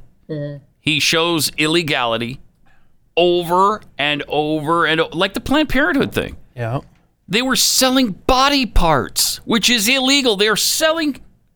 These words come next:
Speaker 2: baby body parts. And it went nowhere. Nobody cared. Nobody cared. "Ah, it's James O'Keefe. Don't worry about it." Uh, same thing's gonna happen with this.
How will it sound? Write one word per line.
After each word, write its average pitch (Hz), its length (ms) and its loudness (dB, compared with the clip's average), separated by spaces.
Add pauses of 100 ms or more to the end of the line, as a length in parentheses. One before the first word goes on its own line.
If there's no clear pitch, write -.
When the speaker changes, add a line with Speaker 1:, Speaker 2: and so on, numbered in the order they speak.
(240)
Speaker 2:
baby 214 460 2
body 156 580 -4
parts. - 680 -10 (420)
And 123 100 -2
it 135 80 -4
went 127 120 0
nowhere. 95 420 0 (100)
Nobody 110 260 -2
cared. 71 300 -6 (760)
Nobody 98 480 2
cared. 69 340 -4 (100)
"Ah, 226 280 2
it's - 160 -6
James 147 240 -4
O'Keefe. 113 340 -2
Don't 120 200 -2
worry 101 160 2
about 73 260 -2
it." - 100 -10 (800)
Uh, - 180 -6
same 113 240 -2
thing's 92 220 -4
gonna 71 160 -2
happen 57 300 -6
with 55 140 -10
this. 57 280 -10